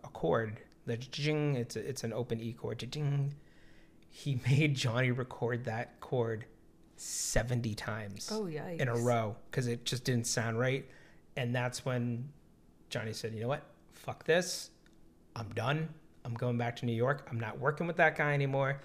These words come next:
Speaker 1: The story was Phil Spector ran outside with a gun to try to get Johnny, to get him to come back, 'cause Phil Spector's a nut.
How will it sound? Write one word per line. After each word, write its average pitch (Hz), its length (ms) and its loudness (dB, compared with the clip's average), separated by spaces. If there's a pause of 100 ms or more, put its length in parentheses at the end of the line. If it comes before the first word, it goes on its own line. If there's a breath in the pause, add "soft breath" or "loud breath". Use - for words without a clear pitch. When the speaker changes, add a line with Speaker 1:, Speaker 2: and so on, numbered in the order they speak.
(560 loud breath)
Speaker 1:
The 131 60 -6
story 143 540 8
was 123 840 4 (460)
Phil - 200 -4
Spector 120 440 0
ran 123 160 4
outside 123 400 4
with 120 80 2
a 113 40 2
gun 143 440 6
to 147 80 4
try 135 240 4
to 117 80 0
get 139 300 4
Johnny, 165 420 8
to 170 100 4
get 139 200 6
him 131 160 0
to 117 80 0
come 120 200 -2
back, 135 240 4
'cause 127 140 -4
Phil 120 180 -2
Spector's 123 400 -2
a 110 40 -4
nut. 131 260 2